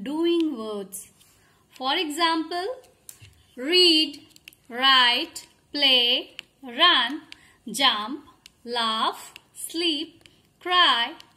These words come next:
cook, eat, et cetera. I'm showing you some pictures of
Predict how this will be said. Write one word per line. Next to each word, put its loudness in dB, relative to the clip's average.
cook, -6
eat, -4
et -2
cetera. -8
I'm -2
showing -2
you -2
some -6
pictures -6
of -8